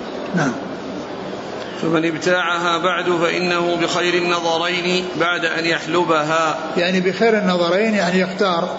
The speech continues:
Speaker 1: أحد الأمرين بعد ما يحلبها. نعم.
Speaker 2: إم-، بعد أن يحلبها إن شاء أمسك وإن شاء ردها وصاعا من تمر.
Speaker 1: نعم.
Speaker 2: ولمسلم فهو بالخيار ثلاثة أيام.
Speaker 1: نعم،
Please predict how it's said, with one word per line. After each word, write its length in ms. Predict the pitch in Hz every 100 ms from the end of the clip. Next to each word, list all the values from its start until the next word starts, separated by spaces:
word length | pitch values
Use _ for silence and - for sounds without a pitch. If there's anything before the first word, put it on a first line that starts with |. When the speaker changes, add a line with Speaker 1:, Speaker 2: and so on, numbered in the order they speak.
| - - - -
Speaker 1:
أحد 260 | 196 185 175
الأمرين 520 | 175 170 175 175 131 - - - - - - -
بعد 200 | 175 170
ما 180 | 170 170
يحلبها. 500 | 165 160 151 123 151
نعم. 140 | 151 - - - - - - - - - -
Speaker 2:
إم-، 300 | 180 175 170 - - - 143
بعد 220 | 170 175
أن 180 | 175 170
يحلبها 720 | 170 147 180 180 175 170 170
إن 160 | 170 165
شاء 520 | - 185 175 170 170
أمسك 360 | 185 185 190 190
وإن 340 | 175 170 160
شاء 420 | 156 175 175 170 180
ردها 400 | 151 175 170 170
وصاعا 520 | 160 147 170 175 190
من 280 | 175 160 -
تمر. 320 | 160 156 151 - - -
Speaker 1:
نعم. 140 | 160 127 - - - - - - - - - - - 143
Speaker 2:
ولمسلم 720 | 165 170 185 185 180 185 180
فهو 300 | 175 175 180
بالخيار 500 | 175 165 170 175 180
ثلاثة 720 | 175 175 170 180 180 165 170
أيام. 680 | 165 160 165 165 160 156 143 - - - - - -
Speaker 1:
نعم، 220 | 180 147